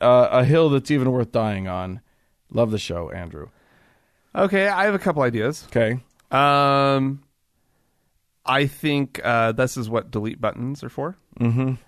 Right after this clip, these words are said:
Speaker 2: Uh, this is also what, uh, filtering,
Speaker 1: Yeah.
Speaker 2: email filtering is for. You could have this stuff, you could have all her emails just go straight to your trash. Like, I would assume, though, that occasionally she sends you things that are mildly important.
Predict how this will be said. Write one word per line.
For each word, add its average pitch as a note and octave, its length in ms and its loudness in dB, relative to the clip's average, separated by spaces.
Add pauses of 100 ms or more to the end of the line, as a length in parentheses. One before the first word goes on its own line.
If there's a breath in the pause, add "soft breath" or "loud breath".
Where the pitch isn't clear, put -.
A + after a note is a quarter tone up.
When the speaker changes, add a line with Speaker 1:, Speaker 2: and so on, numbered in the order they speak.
(120)
Speaker 2:
Uh, G#2 180 -2
this G#2+ 120 -6
is G#2+ 120 -8
also G#2+ 360 -2
what, G2 460 -6
uh, F#2 160 -8
filtering, G3 640 -8 (500)
Speaker 1:
Yeah. B2 200 0
Speaker 2:
email C3 220 0
filtering D#3+ 400 -8
is E3+ 80 -8
for. G3+ 200 -8
You D3 140 -8
could D3 120 -2
have C#3 140 -2
this B2+ 120 -8
stuff, - 260 -10 (240)
you C#3 120 -10
could - 80 -8
have G#2+ 160 -8
all C#3 160 -6
her A2 160 -6
emails A#2 500 -10
just - 160 -20
go F#2 120 -14
straight - 320 -14
to - 140 -20
your - 80 -16
trash. - 460 -18 (720)
Like, A#2+ 160 0
I C#3+ 160 2
would D#3 80 4
assume, G3 280 4
though, F3+ 120 4
that C#3+ 320 -2
occasionally D3 500 0
she C#3 140 -6
sends C3 260 -4
you B2+ 60 -4
things B2+ 240 -4
that A#2+ 80 -4
are A#2 80 -2
mildly A#2 440 -4
important. C#3+ 560 -6